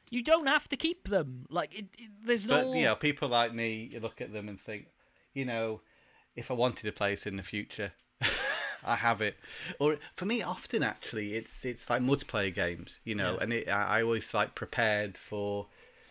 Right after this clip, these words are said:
Speaker 2: it's gotta be games I wanna play, uh, to begin with. But it's nice to say, "You know what? We can play Mario Kart Double Dash now because, you know, I have that and it's a good game."
Speaker 1: Yeah, but I,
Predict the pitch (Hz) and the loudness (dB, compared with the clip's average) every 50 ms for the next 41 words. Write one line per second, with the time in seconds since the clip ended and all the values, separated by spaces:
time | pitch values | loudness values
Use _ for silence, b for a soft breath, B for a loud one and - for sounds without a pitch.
0 | B B - 110 120 135 110 98 101 92 110 104 104 101 98 98 101 101 92 90 | B B -2 2 4 4 4 4 2 4 6 6 6 4 4 2 2 2 2 -2
1 | 90 - - - 92 90 90 92 - - 85 95 - - 95 98 95 107 120 123 | -4 -4 -4 -4 -2 -2 -2 -4 -6 -10 -12 -14 -14 -14 -14 -10 -8 -6 -6 -6
2 | 107 90 92 - - - - 107 - 127 - - 135 127 127 117 - - 117 - | -6 -8 -10 -12 -10 -8 -8 -6 -6 -8 -8 -4 -4 -2 -2 -4 -6 -10 -14 -10
3 | - 113 110 104 - - _ - - 98 104 113 135 143 139 143 151 - - 107 | -6 -4 -4 -4 -6 -10 _ -10 -6 0 2 2 4 4 4 4 2 2 0 -2
4 | 120 131 131 - 113 101 - - 110 107 101 104 98 92 95 117 147 156 151 139 | -2 -2 0 -2 -4 -4 -2 2 2 2 2 2 0 0 4 6 6 6 6 4
5 | - 135 135 127 98 - 123 123 117 92 - 90 82 80 - - - 90 85 87 | 2 2 0 2 0 -2 0 0 0 0 0 0 -2 -2 -8 -10 -6 -6 -4 -4
6 | 90 - - - - - 92 87 85 - - - - B B B B B B B | -6 -8 -12 -14 -12 -8 -8 -10 -10 -12 -18 -20 -20 B B B B B B B
7 | B B B B _ - 92 87 82 82 90 - _ - 139 143 127 107 - - | B B B B _ -10 -8 -6 -6 -8 -10 -12 _ -4 -2 -2 -2 -4 -6 -6
8 | - 90 87 85 - - 87 87 85 87 - - 92 - - - - - - 90 | -8 -8 -6 -8 -10 -12 -12 -12 -12 -12 -12 -12 -12 -12 -14 -18 -18 -16 -14 -12
9 | - 95 90 - - 85 80 80 82 - _ _ B B B B - - - - | -10 -10 -10 -8 -8 -10 -10 -10 -14 -18 _ _ B B B B 0 0 -6 -14
10 | - - - 165 160 147 139 135 135 95 120 135 | -20 -12 -8 -6 -6 -4 -4 -4 -4 -4 -4 -6